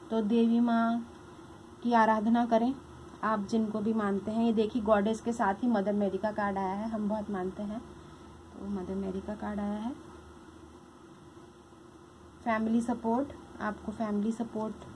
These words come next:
मिलेगा। नंबर फ़ोर बहुत इंपॉर्टेंट है।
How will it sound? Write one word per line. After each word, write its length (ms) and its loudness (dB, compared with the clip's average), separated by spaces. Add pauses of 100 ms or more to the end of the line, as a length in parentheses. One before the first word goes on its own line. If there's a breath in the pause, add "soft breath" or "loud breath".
(520)
मिलेगा। 500 -4 (640)
नंबर 300 -2
फ़ोर 420 -6 (640)
बहुत 300 -6
इंपॉर्टेंट 520 -4
है। 160 -6